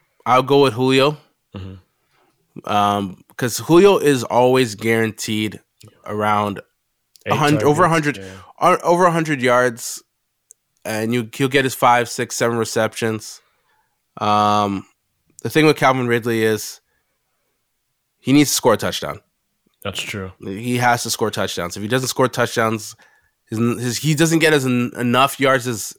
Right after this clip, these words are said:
Speaker 1: as Julio. So if,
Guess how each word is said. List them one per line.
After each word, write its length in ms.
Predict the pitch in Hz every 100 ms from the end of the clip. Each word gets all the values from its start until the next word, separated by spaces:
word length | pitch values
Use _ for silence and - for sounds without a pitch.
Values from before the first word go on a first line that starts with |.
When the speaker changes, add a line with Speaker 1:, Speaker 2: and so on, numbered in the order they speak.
| _
Speaker 1:
as 320 | - 98 95 - _ _ -
Julio. 540 | 107 135 135 143 156 _ _ _ _ _
So 420 | - 113 98 95 - _ -
if, 140 | -